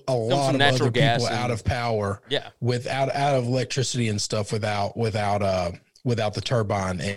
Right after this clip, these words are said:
Speaker 1: and it's, it's not, it's not good.
Speaker 2: Yeah. No, I'm, I'm with you. It is a disaster down there. So, uh,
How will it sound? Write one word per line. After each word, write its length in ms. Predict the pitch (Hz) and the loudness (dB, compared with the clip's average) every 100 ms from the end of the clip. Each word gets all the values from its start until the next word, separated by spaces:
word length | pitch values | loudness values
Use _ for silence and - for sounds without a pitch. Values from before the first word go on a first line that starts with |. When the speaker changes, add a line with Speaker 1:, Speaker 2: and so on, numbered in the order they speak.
| 98 | -4
Speaker 1:
and 280 | 92 90 | -2 -2
it's, 300 | - 123 - - _ _ - | -2 -4 -4 -8 _ _ -4
it's 240 | 135 - | -2 0
not, 180 | 123 95 73 - | -2 -4 -8 0
it's 180 | 185 190 | 0 2
not 220 | 127 90 | -2 -2
good. 200 | 65 - - _ _ | -4 -6 -10 _ _
Speaker 2:
Yeah. 220 | 139 214 151 _ _ - | -4 -4 -4 _ _ -8
No, 100 | 127 | -2
I'm, 280 | 156 208 135 | 0 -2 -4
I'm 160 | 147 165 | -6 -4
with 140 | 151 | -2
you. 120 | 117 | -2
It 80 | 147 | -2
is 140 | 156 | -2
a 140 | 127 117 | -2 -4
disaster 560 | 113 101 113 117 - | -6 -4 -4 -4 -8
down 200 | 113 110 | -8 -6
there. 160 | 110 110 | -6 -8
So, 300 | - 120 107 _ _ _ _ _ - | -4 -4 -4 _ _ _ _ _ -4
uh, 380 | 131 135 135 | -2 0 -2